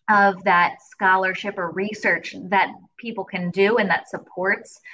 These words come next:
their roles in non-traditional settings is the dissemination or the discussion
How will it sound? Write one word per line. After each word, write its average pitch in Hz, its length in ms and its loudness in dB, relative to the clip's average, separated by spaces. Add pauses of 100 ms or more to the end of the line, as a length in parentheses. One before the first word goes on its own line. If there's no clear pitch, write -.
(260)
their 233 160 2
roles 247 320 2
in 247 120 0
non-traditional 240 720 0
settings 240 500 -2 (140)
is 202 260 0
the 202 80 0
dissemination 175 1160 0 (340)
or 190 400 4 (180)
the 190 100 2
discussion 180 800 -4